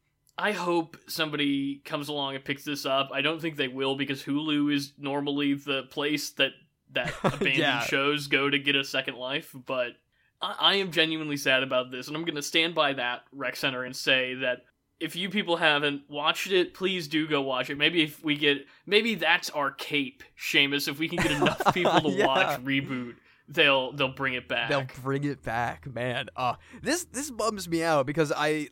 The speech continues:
Speaker 2: I, like, I learned about this show's existence from your rec center, and then there was, like, the same, uh, amount of time between learning about it, you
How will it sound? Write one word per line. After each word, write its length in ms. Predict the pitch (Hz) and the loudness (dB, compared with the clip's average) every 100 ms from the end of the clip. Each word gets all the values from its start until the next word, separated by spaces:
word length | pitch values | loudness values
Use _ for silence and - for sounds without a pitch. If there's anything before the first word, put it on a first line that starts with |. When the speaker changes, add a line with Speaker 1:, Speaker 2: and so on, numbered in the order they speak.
| - | -6
Speaker 2:
I, 120 | 139 | -4
like, 320 | 147 139 135 - | -2 -4 -4 -4
I 120 | 147 | -2
learned 400 | 135 131 170 202 | -2 0 0 0
about 340 | 202 165 156 151 | 0 0 0 0
this 320 | 151 - - - | -2 -4 -12 -14
show's 400 | - 170 156 147 | -2 2 2 2
existence 760 | 143 127 135 139 - 143 123 - | -4 -4 -4 -4 -2 -4 -4 -4
from 240 | 147 135 | -2 0
your 160 | 139 131 | 0 -2
rec 240 | 127 123 | -2 -4
center, 500 | - 123 120 113 127 _ _ _ - | -4 -4 -4 -4 -8 _ _ _ -2
and 240 | 143 143 | 0 0
then 420 | 139 131 131 127 127 _ _ _ | 0 -2 -4 -8 -12 _ _ _
there 160 | 151 160 | -4 -2
was, 180 | 160 151 | -2 -4
like, 160 | 147 | -6
the 120 | 143 139 | -4 -2
same, 680 | - - 165 180 180 180 - | 0 2 0 2 0 -4 -10
uh, 280 | - _ - - | -16 _ -18 -6
amount 500 | 151 147 139 139 147 - | -4 -2 -2 -2 -2 -4
of 180 | 127 | -8
time 440 | - - 131 131 131 | -6 -4 0 0 0
between 360 | 131 151 135 | -2 -2 -4
learning 360 | 123 131 139 151 | -2 -2 0 0
about 320 | 151 147 156 | 2 2 2
it, 180 | 160 151 _ _ | 2 -2 _ _
you 580 | 123 131 156 170 175 175 | -10 -4 -2 -2 -2 -4